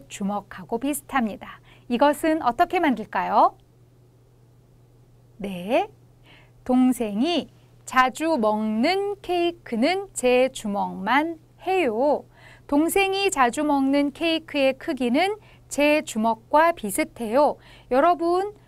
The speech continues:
조금 전에 어제, 어, 이야기를 할 때는 과거를 썼습니다. 하지만 동생이 자주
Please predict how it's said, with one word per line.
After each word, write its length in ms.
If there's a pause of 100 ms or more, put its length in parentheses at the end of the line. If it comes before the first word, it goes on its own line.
(140)
조금 380
전에 640 (540)
어제, 760 (140)
어, 540
이야기를 520
할 140
때는 480 (340)
과거를 540
썼습니다. 640 (140)
하지만 540 (360)
동생이 680
자주 640